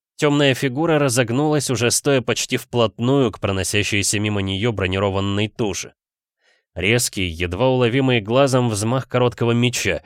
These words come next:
Низкий секущий удар, пришедшийся по передним ногам рыцарского коня над копытами, под взметнувшийся край кольчужной попоны.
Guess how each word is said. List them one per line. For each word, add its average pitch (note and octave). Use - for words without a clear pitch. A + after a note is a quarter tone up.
Низкий G2+
секущий G#2
удар, G#2+
пришедшийся G#2
по G2
передним G2+
ногам G2+
рыцарского G#2
коня A2+
над F#2+
копытами, G#2+
под A#2+
взметнувшийся B2+
край C#3
кольчужной G#2+
попоны. F#2+